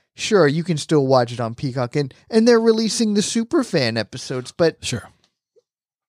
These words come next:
Speaker 1: it's just not the same, man. The world hasn't been the same
Speaker 2: I
Speaker 1: since
Speaker 2: agree.
Speaker 1: twenty twenty.
Speaker 2: I agree. I mean, I still enjoy
Speaker 1: In
Speaker 2: it.
Speaker 1: these unprecedented times.
Speaker 2: <laughs> It's one of those things, like, if it's on, I'll watch it,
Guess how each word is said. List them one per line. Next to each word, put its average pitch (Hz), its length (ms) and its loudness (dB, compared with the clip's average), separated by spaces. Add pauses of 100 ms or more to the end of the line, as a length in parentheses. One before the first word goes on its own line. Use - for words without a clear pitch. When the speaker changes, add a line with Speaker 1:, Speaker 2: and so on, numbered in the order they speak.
(360)
Speaker 1:
it's - 200 -14
just 165 160 -12
not 190 140 -8
the 170 60 -14
same, 180 320 -4
man. 151 280 -6
The 160 60 -6
world 185 280 6
hasn't 180 320 4
been 170 140 -2
the 156 60 -6
same 180 560 0
Speaker 2:
I 123 80 2
Speaker 1:
since 110 160 2
Speaker 2:
agree. 110 100 -2
Speaker 1:
twenty 170 220 0
twenty. 143 520 -4
Speaker 2:
I 104 120 -6
agree. 92 360 -10 (100)
I 117 100 -2
mean, 156 160 2
I 139 80 2
still 196 280 2
enjoy 123 300 4
Speaker 1:
In 156 80 4
Speaker 2:
it. 208 40 2
Speaker 1:
these 214 420 -2 (140)
unprecedented 190 1300 0
times. 123 1080 -2 (580)
Speaker 2:
<laughs> 143 120 -4 (400)
It's 165 160 0
one 214 100 6
of 202 60 2
those 180 160 4
things, 160 280 2
like, 135 200 0
if 123 100 0
it's 123 140 0
on, 147 180 4
I'll 110 160 0
watch 120 300 0
it, 196 120 -2